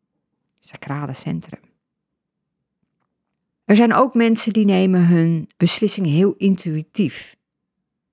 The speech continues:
Die voelen meteen wat ze moeten doen. Hun intuïtie leidt ze. En vaak, er komt daarna trouwens ook vaak angst opzetten, maar dat is dan weer een ander verhaal.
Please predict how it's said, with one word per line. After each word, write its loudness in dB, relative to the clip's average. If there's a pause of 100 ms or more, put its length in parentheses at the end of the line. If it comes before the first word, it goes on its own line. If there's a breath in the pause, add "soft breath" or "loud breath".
(1200)
Die -2
voelen 4
meteen 2
wat -2
ze -2
moeten 0
doen. -8 (1000)
Hun 2
intuïtie 0
leidt 2
ze. -12 (1600)
En -4
vaak, -2
er -10
komt -4
daarna -2
trouwens -8
ook -6
vaak -8 (120)
angst -4
opzetten, -12
maar -4
dat 0
is -16
dan -4
weer -2
een -8
ander -8
verhaal. -12